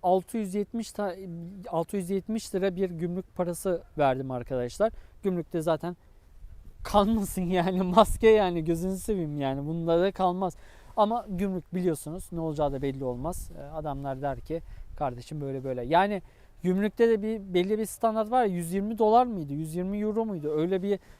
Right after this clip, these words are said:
e, şey vardı, sınır vardı. O sınırı da geçmezseniz kapıda bir gümrük parasını ödeyebiliyorsunuz. D H L ile gelmişti galiba. D H L de kapıda ödemiştim. Ee, onun dışında malzeme kalitesi nasıl?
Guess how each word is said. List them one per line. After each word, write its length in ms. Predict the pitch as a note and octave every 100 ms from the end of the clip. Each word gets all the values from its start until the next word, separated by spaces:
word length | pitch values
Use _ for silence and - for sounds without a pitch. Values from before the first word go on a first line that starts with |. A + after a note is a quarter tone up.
| _
e, 280 | E3 D3 D3
şey 220 | - G3+
vardı, 280 | F#3+ D3 F3+
sınır 300 | - - F3
vardı. 400 | F#3+ D#3+ D3 G#3 - - - - - - _
O 100 | G#3+ F3+
sınırı 360 | G3+ G3+ G3
da 80 | G3+
geçmezseniz 800 | G3 F#3+ - G#3+ - F#3+ A#3 - - - - - - - - - - _ - - - -
kapıda 420 | F#3+ D#3+ F3 E3+
bir 140 | F3+ F#3 G3 F#3
gümrük 340 | F3 F3 -
parasını 340 | D3+ C3 F3+
ödeyebiliyorsunuz. 640 | E3+ E3 D#3+ D3+ C#3 B2 C#3
D 160 | E3
H 140 | E3 G3
L 60 |
ile 100 | F3
gelmişti 440 | C#3+ B2 A#2 - B2
galiba. 400 | B2 B2 F3 D3
D 160 | D3
H 140 | D3 E3
L 160 | C#3+
de 100 | D3+ F3+ - - -
kapıda 420 | E3 D3 D#3+ G3
ödemiştim. 560 | D#3+ D3+ D#3 D3 - A2 - - - - -
Ee, 160 | D3+ E3
onun 240 | G#3+ B3 A#3
dışında 400 | G3+ G3+ A3 A#3 - - -
malzeme 400 | G3 A#3 B3 B3
kalitesi 480 | B3+ A#3+ B3+ - C4
nasıl? 320 | B3+ A#3+